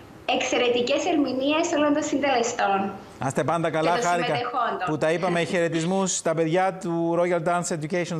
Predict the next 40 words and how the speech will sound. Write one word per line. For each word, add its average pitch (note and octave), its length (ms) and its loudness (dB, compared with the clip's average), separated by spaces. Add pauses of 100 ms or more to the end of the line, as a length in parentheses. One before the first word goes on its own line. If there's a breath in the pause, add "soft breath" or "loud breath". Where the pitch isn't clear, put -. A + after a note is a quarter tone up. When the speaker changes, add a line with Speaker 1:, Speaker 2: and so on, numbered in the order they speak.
Speaker 2:
Center. B2+ 360 0 (380)
Speaker 1:
Ευχαριστούμε C#4 920 -2
πολύ. C4+ 300 0 (120)
Καλή C#4 220 -2 (100)
συνέχεια D4+ 520 0 (160)
και C#4+ 80 0 (100)
ό,τι D4 120 -2
καλύτερο D4+ 520 -2
σε - 140 -4 (200)
όλους. G3 240 -4
Speaker 2:
Και D#3+ 180 2
σε F#3 100 -2
εσάς F#3 300 0
το G3 100 0
ίδιο. D3 480 0
Να A#2+ 120 -2
σας C3+ 160 -6
έχει D#3+ 140 -2
πάντα D#3 220 -2
καλά C3+ 220 0
ο A#2+ 40 -2
Θεός. G#2+ 240 -2
Σας A#2+ 160 -6
χαιρετώ. A2 400 -4 (260)
Speaker 1:
Ευχαριστούμε A#3+ 480 -4
πολύ. A3 380 -4
Speaker 2:
Να A2 100 -2
είστε A#2 160 -4
πάντα A#2+ 240 -2
καλά. F#2 300 -4 (340 loud breath)
Ελάτε, A2 320 -2
πάμε B2 300 -2
στο B2 120 -4
επόμενο G#2 360 -2
μας F#2 180 -2
θέμα, D3 300 0
το D3 100 -6
θέμα A#2+ 260 -2
της F#2 140 -6
μέρας. D3+ 360 -2